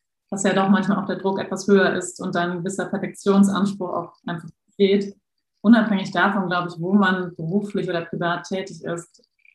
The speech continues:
Verantwortung zu übernehmen für die eigenen Handlungen, gleichzeitig zu sagen, es ist menschlich, wir alle geben unser Bestes und uns erlau-, unterlaufen trotzdem Fehler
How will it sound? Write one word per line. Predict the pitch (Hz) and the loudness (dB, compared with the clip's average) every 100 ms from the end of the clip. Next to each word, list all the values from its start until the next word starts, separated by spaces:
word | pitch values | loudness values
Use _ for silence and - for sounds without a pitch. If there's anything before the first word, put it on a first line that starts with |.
| - | -8
Verantwortung | - 165 214 214 180 175 175 | 0 4 4 4 0 -2 -4
zu | 165 - | -6 -6
übernehmen | 170 170 170 190 196 | -4 -2 -2 -2 -4
für | 190 | -4
die | 175 | -2
eigenen | 175 175 175 170 | -2 -2 -6 -2
Handlungen, | 196 202 160 165 175 - _ _ | 4 6 6 0 -4 -10 _ _
gleichzeitig | 175 196 196 190 - | -4 -4 -2 -6 -8
zu | 170 | -6
sagen, | 180 175 - | -4 -4 -8
es | 160 - | -12 -2
ist | 202 196 - | -2 0 -4
menschlich, | 180 196 196 185 180 | 0 0 0 -4 -10
wir | 180 180 175 - _ _ | -6 -4 -4 -8 _ _
alle | - 196 180 180 196 - _ _ _ | -2 2 2 0 -6 -12 _ _ _
geben | 190 196 190 | 2 4 4
unser | 196 185 | 2 2
Bestes | 180 202 214 196 | 0 0 -2 -4
und | - | -4
uns | - - | -6 -6
erlau-, | 175 180 180 | -4 -2 -4
unterlaufen | 180 175 170 170 175 | -4 -4 -2 -2 -4
trotzdem | - 196 - 180 | -6 -8 -6 -6
Fehler | - 185 180 170 175 | -4 -4 -2 -2 -4